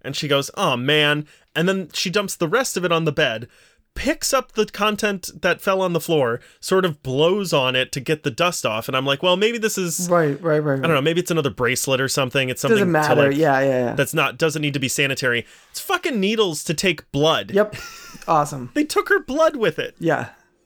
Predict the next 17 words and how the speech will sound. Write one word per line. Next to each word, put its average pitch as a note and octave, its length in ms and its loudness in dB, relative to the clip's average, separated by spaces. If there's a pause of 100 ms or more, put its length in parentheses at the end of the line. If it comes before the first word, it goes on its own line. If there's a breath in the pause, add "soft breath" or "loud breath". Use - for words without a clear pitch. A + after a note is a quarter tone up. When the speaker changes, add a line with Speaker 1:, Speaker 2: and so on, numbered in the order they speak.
(440)
Speaker 2:
Yeah. C#3+ 300 -2 (680 loud breath)
I F#3+ 120 6
had, G#3+ 380 4
um, D3+ 480 2 (160)
we G3+ 160 -2
didn't B3 180 4
have C4+ 120 2
a A#3+ 60 2
bad G#3 280 2
nurse F#3+ 400 -2
when D#3+ 760 2 (140)
we E3+ 160 -2
were E3 140 2
in D3 640 0 (140)
delivery, C#3 1200 0 (640)
I D3 40 -6
think. - 580 -10